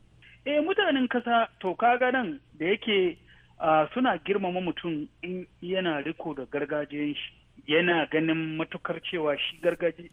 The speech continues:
gargajiyan shi, gargajiyan shi ne, ba zai yadda na shi ya dauki na wani ba.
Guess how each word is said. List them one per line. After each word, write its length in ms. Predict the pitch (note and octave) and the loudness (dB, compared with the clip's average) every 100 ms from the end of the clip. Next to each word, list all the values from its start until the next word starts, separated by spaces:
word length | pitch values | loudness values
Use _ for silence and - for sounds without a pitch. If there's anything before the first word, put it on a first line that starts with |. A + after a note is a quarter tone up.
| - | 0
gargajiyan 460 | F3 F3+ E3+ F#3+ F3 | 2 0 -2 -4 -4
shi, 80 | |
gargajiyan 520 | C3+ C#3 D3 C#3+ D#3+ D#3+ | -8 -6 -6 -4 -4 -4
shi 80 | C3 | -6
ne, 140 | - - _ - _ - | -12 -20 _ -20 _ -6
ba 140 | C3+ | -2
zai 180 | D#3 E3+ D#3+ | 2 2 2
yadda 180 | C#3+ C3+ | 0 2
na 140 | F3 | 2
shi 160 | - C#3+ | 0 -4
ya 40 | |
dauki 300 | A#2+ - - | -6 -10 -12
na 60 | A#2+ | -10
wani 180 | A#2+ A#2 | -8 -6
ba. 160 | A#2+ | -8